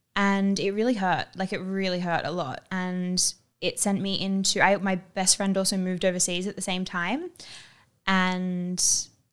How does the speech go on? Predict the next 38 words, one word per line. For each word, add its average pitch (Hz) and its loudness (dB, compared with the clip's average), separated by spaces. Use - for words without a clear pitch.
it 202 -2
just 214 4
kind 285 2
of 311 0
felt 220 6
like 196 2
my 196 0
world 180 0
came 185 -2
crushing 180 -4
down 175 -4
for 185 -4
a 180 -2
second. - -6
And 180 -2
I 185 -4
started 185 0
to 196 -6
feel, 180 -4
and 202 -2
obviously 214 2
I 196 4
was, 180 -4
I 175 -4
was 180 -4
the - -16
breath 302 2
boss, 180 -2
right? 185 4
And 190 0
I 180 -2
have 185 -4
to 185 -4
show 190 2
up 226 2
for 214 -6
people 185 -2
and 175 -2